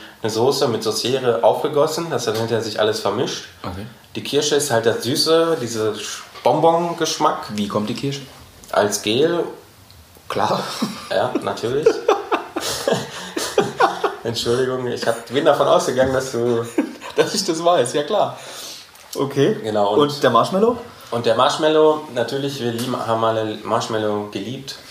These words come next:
Speaker 1: Den, äh, der kommt aufgespritzt und dann abflambiert, damit es so ein bisschen karamellartig wird.
Speaker 2: Ja.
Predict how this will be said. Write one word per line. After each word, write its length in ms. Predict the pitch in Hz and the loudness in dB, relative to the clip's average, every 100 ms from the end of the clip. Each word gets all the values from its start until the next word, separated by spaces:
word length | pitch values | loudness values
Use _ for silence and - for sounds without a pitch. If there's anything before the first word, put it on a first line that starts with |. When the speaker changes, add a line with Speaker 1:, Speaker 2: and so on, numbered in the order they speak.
| - - - - | -18 -18 -12 -2
Speaker 1:
Den, 240 | 113 113 | 0 0
äh, 240 | 113 107 107 | 4 4 4
der 160 | 104 104 - | 2 0 -8
kommt 220 | - 117 110 | 0 2 6
aufgespritzt 720 | 139 143 - - 151 147 120 | 4 4 -2 -2 -2 -2 -2
und 80 | 110 | 0
dann 120 | 110 | 2
abflambiert, 720 | 139 - 151 147 156 175 - - | 2 2 2 2 -2 -2 -4 -4
damit 200 | 104 110 | -4 -2
es 60 | |
so 60 | 107 | -4
ein 40 | |
bisschen 260 | 107 113 107 | -2 -4 -2
karamellartig 1160 | 104 104 110 131 139 - - - 123 135 135 131 | 0 0 0 -2 -4 -8 -18 -4 0 0 -2 -2
wird. 240 | 143 147 | -2 -2
Speaker 2:
Ja. 60 | - | -6